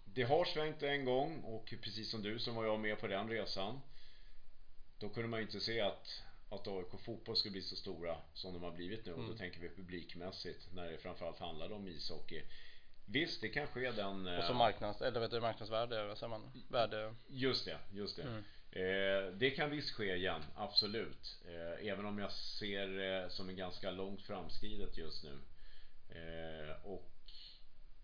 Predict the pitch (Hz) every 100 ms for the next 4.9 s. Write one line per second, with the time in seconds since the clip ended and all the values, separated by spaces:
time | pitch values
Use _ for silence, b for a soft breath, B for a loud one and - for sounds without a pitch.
0 | - - - - 123 131 139 170 170 156
1 | 131 - - - - - - - - -
2 | - - - - - - - - - 123
3 | 131 143 135 131 92 - B B 135 131
4 | 170 120 147 160 151 - 180 104 82